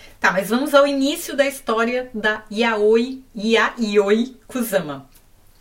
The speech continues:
Então, ela nasceu em mil novecentos e vinte e nove no Japão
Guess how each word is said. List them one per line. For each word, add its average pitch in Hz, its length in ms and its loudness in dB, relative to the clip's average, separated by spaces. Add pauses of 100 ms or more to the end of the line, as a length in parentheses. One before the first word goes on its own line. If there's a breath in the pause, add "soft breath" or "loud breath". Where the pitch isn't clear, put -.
(520 loud breath)
Então, 220 320 -2
ela 208 140 2
nasceu 240 360 2
em 233 80 6
mil 277 140 4
novecentos 262 400 -4
e 226 60 0
vinte 226 240 0
e 220 60 -6
nove 190 340 -2
no 190 100 -4
Japão 185 560 -8